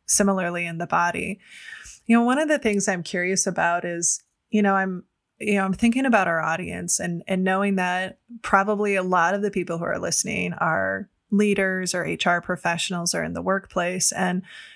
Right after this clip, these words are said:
you know, hearing you talk about the, like,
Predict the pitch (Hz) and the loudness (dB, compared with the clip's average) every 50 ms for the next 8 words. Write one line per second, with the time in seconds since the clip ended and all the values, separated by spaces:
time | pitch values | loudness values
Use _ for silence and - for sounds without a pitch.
0 | - - - - _ - _ _ _ _ _ - 214 208 208 202 208 196 - 240 | -20 -20 -20 -20 _ -20 _ _ _ _ _ -2 2 2 4 2 2 2 2 2
1 | 247 269 269 254 226 196 180 - - 190 175 185 185 - 196 180 170 170 170 160 | 2 2 2 2 2 2 0 2 2 2 2 2 0 -2 -2 0 0 0 0 -2
2 | - - 185 170 165 165 165 160 165 165 165 165 - - | -4 -2 -2 -2 -2 -2 -2 -2 -4 -4 -4 -8 -10 -16